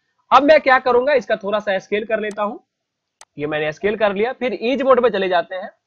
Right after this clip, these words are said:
अगर आप चाहो तो इसको थोड़ा सा और भी heavy बना सकते हो। तो यहाँ से क्या करो, इसकी जो division है ना,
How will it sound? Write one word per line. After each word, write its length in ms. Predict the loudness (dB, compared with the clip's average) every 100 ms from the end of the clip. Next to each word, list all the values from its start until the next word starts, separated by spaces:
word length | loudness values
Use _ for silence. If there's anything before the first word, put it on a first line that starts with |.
| _ _ _
अगर 220 | 4 6 8
आप 200 | 6 2
चाहो 340 | 2 4 4
तो 140 | 2 0
इसको 240 | -2 -4
थोड़ा 240 | -2 -4 -4
सा 120 | -4
और 240 | -2 -2
भी 120 | 0 -2
heavy 140 | -2
बना 180 | -4 -6
सकते 260 | -8 -12 -10
हो। 60 |
तो 100 | -8
यहाँ 140 | -10 -10
से 120 | -8
क्या 160 | -6
करो, 220 | -4 -6 -8
इसकी 200 | -10 -10
जो 100 | -8
division 420 | -6 -6 -6 -6 -6
है 100 | -6
ना, 260 | -8 -10